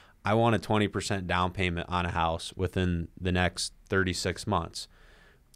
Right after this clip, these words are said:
Okay, well, through the lens of investing, that eliminates a lot of choices, right?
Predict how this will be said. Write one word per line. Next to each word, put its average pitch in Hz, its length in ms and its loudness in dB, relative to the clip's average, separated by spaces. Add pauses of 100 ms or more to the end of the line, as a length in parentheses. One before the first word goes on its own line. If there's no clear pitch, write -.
Okay, 101 320 4
well, 95 300 6
through 123 200 2
the 98 120 4
lens 101 320 6
of 92 100 2
investing, 90 560 2
that 104 160 6
eliminates 98 540 2
a 90 60 -2
lot 90 220 6
of 90 60 -6
choices, 82 640 -6 (480)
right? 98 320 0